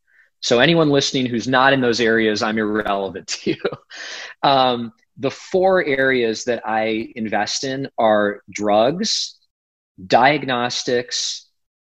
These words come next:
research tools, and then sometimes healthcare I T or healthcare services businesses. And so those are the four things I do. We generally make investments between two and six million dollars.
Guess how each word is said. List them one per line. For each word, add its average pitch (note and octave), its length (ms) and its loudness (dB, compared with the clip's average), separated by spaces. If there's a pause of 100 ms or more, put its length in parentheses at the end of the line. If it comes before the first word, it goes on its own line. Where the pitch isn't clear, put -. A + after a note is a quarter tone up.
research C#3 640 2
tools, A#2+ 800 0 (260)
and B2+ 180 0
then A#2+ 160 0
sometimes C#3+ 760 0
healthcare A#2 640 0
I G#2+ 180 0
T G2+ 460 -2
or G2 180 -2
healthcare A2 380 0
services E2+ 880 0 (180)
businesses. D#2+ 680 -2 (460)
And B2+ 140 4
so C#3+ 140 4
those D#3+ 320 4
are - 20 6
the F#3 100 6
four D3 260 4
things C#3 320 2
I A#2+ 100 4
do. G2 500 0 (460)
We B2 140 2
generally C#3+ 420 6
make C3 240 4
investments A2+ 580 2
between G#2+ 520 -2
two C3 480 6
and A2+ 120 2
six - 380 2
million A2+ 320 2
dollars. F#2+ 760 0